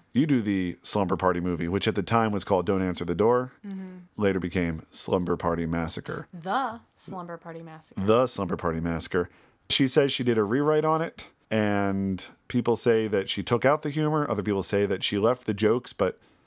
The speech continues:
Speaker 1: did it in a serious way.
Speaker 2: Right.
Speaker 1: They say that the original script was a parody.
Speaker 2: Right.
Speaker 1: Which, by the way, horror comedies rarely work, and when they do work best, I'm pointing to Shaun of the Dead and American Werewolf in London,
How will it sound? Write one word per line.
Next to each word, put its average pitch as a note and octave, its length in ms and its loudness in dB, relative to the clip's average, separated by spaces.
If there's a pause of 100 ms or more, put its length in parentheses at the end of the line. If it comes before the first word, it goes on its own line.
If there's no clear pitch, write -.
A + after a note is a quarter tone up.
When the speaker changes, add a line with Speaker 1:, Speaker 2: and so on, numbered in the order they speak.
(240)
Speaker 1:
did G#2+ 140 4
it A2 100 -4
in A#2 40 -8
a F#2+ 60 -4
serious G2 460 0
way. C#3 400 2 (100)
Speaker 2:
Right. - 220 -16 (160)
Speaker 1:
They G2 140 0
say A2 240 4
that G2+ 180 -2
the G2 120 0
original G#2+ 320 0
script G2 300 -2
was F#2 520 0
a - 80 -12
parody. C#3+ 540 0 (240)
Speaker 2:
Right. F#3+ 220 -12 (480)
Speaker 1:
Which, C3+ 380 2
by D#3 120 6
the E3 60 4
way, D3 80 4
horror E3+ 340 2
comedies A#2 720 0 (580)
rarely A#2+ 460 2
work, G#2+ 400 2
and G#2 140 -2
when A2 120 2
they G#2 100 2
do A2 180 2
work A2 260 0
best, A2 400 0 (560)
I'm G2 100 0
pointing F#2+ 380 0
to F#2 320 0
Shaun G2 260 0
of F2+ 80 -4
the F2+ 60 -4
Dead F#2 360 2
and F2 80 -2
American F2+ 320 -2
Werewolf F2+ 220 0
in F#2+ 60 -4
London, F#2+ 400 0